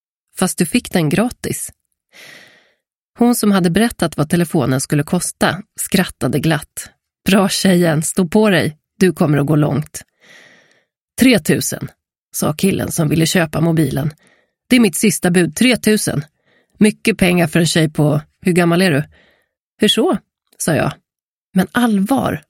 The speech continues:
sa han, "du har redan en telefon." "Okej, jag ger dig fyra tusen." Jag tänkte, fyra tusen var mycket pengar.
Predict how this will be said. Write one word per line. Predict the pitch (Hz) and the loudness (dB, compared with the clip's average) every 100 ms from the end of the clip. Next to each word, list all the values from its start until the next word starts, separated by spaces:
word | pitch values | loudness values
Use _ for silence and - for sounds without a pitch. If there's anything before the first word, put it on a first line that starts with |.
| _ - | _ -6
sa | - | -4
han, | - 151 | -4 0
"du | - | 0
har | 262 349 | 2 0
redan | 320 - 117 | 0 0 -2
en | 131 | -4
telefon." | - - - 143 143 _ _ _ _ | -4 -4 -4 -6 -8 _ _ _ _
"Okej, | - 262 254 196 - - - - - _ _ _ | -2 2 2 2 -2 -16 -20 -20 -20 _ _ _
jag | - 277 | 2 4
ger | 262 | 4
dig | 196 | 2
fyra | 156 - 254 185 240 | 0 0 2 2 0
tusen." | - - - - 143 - _ _ _ _ _ _ _ _ _ _ | -2 -4 -6 -6 -6 -8 _ _ _ _ _ _ _ _ _ _
Jag | 175 156 | -4 -2
tänkte, | 180 139 - - - _ - - _ _ _ _ _ - | -4 -4 -4 -6 -6 _ -20 -20 _ _ _ _ _ -4
fyra | 233 220 302 | 0 0 -2
tusen | - 165 - 170 | -2 -2 -2 -4
var | 160 - | -2 -2
mycket | 156 185 - _ - 160 | -2 -2 -4 _ -4 -2
pengar. | 190 175 - - | 0 0 -2 -6